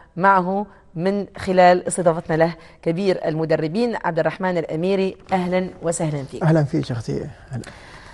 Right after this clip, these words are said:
Speaker 1: حقيقة، آه، الغوص، آه، أو الغطس، ما، ما أدري الصح نقول الغوص ولا الغطس؟
Speaker 2: الغوص والغطس.
Speaker 1: الغوص والغطس. آه، دائما ما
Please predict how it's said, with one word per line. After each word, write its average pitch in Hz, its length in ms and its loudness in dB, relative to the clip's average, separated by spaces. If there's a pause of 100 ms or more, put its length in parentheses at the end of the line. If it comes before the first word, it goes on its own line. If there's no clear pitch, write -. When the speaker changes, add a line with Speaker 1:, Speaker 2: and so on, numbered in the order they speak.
(240)
Speaker 1:
حقيقة، 254 400 -2
آه، 170 1040 0 (180)
الغوص، 247 680 0 (400)
آه، 151 680 -4 (140)
أو 156 120 0
الغطس، - 720 -4 (340)
ما، 170 140 2
ما 185 120 0
أدري 185 120 0
الصح - 300 -8
نقول 180 200 -4
الغوص 180 300 0
ولا 190 100 6
الغطس؟ 175 440 0 (120)
Speaker 2:
الغوص 202 360 6
والغطس. 131 400 0 (120)
Speaker 1:
الغوص 202 360 0
والغطس. - 440 -12 (540)
آه، 175 160 6
دائما 269 600 0 (100)
ما 196 320 2